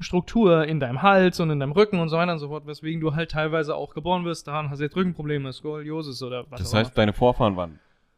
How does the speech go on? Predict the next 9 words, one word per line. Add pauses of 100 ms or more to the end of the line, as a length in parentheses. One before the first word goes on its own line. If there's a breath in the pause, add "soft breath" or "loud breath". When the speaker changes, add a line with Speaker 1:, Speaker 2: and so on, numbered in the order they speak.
(120)
Speaker 2:
Penner. (360)
Speaker 1:
So
eine
Art
tatsächlich.
Und,
äh, (760 loud breath)
es
gibt